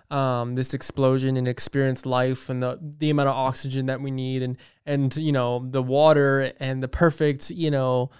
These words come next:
placements of it, it's not too far from the sun, but if it's not too close to the sun, yada, yada, yada, like, it's absolutely perfect right where it's supposed to be.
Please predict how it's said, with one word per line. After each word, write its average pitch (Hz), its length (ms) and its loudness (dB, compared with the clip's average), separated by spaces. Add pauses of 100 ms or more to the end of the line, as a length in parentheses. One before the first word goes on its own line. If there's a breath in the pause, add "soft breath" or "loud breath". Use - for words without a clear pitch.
(420 soft breath)
placements 156 640 2
of 139 180 2
it, 135 120 6
it's 131 120 0
not 147 240 2
too 180 160 2
far 156 220 4
from 151 140 -2
the 147 80 2
sun, 151 340 2
but 143 60 2
if 135 120 0
it's 131 100 -8
not 127 140 -4
too 185 180 2
close 165 260 2
to 151 60 -2
the 147 60 0
sun, 143 400 0
yada, 143 220 2
yada, 127 220 0
yada, 127 240 0
like, 127 200 -2
it's 135 120 -4
absolutely 165 460 4
perfect 160 420 4
right 147 100 6
where 143 140 2
it's 135 80 -2
supposed 139 240 -2
to - 40 -10
be. 135 360 0